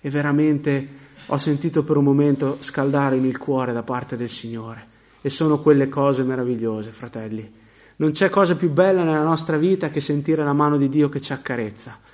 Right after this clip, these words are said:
sentire il Signore che ci scalda il cuore, sentire che non siamo più soli. Perché noi, che lo ammettiamo o no, sapete qual è il nostro più grande? Noi siamo soli. La nostro, perché abbiamo bisogno di essere amati, siamo stati fatti ad immagine di colui che è amore.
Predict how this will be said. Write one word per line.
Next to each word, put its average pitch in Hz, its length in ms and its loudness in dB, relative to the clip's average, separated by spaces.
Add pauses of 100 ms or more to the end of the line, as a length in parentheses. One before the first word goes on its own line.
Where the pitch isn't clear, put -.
(180)
sentire 170 480 4
il 156 40 4
Signore 170 360 2
che 160 100 -2
ci 147 120 -4
scalda 160 360 2
il 147 100 4
cuore, 202 240 4
sentire 240 320 4
che 226 100 6
non 214 120 6
siamo 269 200 4
più 214 100 0
soli. 185 440 2 (600)
Perché 175 240 6
noi, 208 560 8
che 202 140 8
lo 208 100 8
ammettiamo 202 580 8 (120)
o 170 100 8
no, 170 440 6 (120)
sapete 202 340 8
qual 160 180 8
è 160 60 8
il 156 80 6
nostro 151 300 2
più 151 120 4
grande? 156 480 4
Noi 180 520 6 (460)
siamo 165 240 -4
soli. 113 440 -6 (380)
La 156 120 -8
nostro, 190 440 -2 (220)
perché 226 200 6
abbiamo 277 280 4
bisogno 277 600 4 (200)
di 220 200 2
essere 269 300 2
amati, 202 640 2
siamo 277 260 4
stati 269 360 2
fatti 190 680 0
ad 277 260 6
immagine 190 640 10
di 226 120 4
colui 226 480 8
che 262 120 2
è - 20 8
amore. 202 720 8